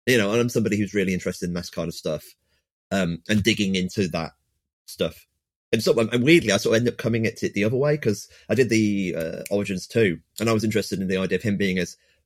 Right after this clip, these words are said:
World War One. <laughs> The idea of, like, the, the end of the, that period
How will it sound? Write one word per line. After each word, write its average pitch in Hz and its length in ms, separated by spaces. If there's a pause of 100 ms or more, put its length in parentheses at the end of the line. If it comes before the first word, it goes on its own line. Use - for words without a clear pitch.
(140)
World 107 200
War 82 160
One. 127 280 (380)
<laughs> - 540
The 127 120
idea 113 280
of, 92 80
like, 95 220
the, 98 220
the 98 120
end 98 200
of 95 100
the, 90 200
that 110 280
period 78 420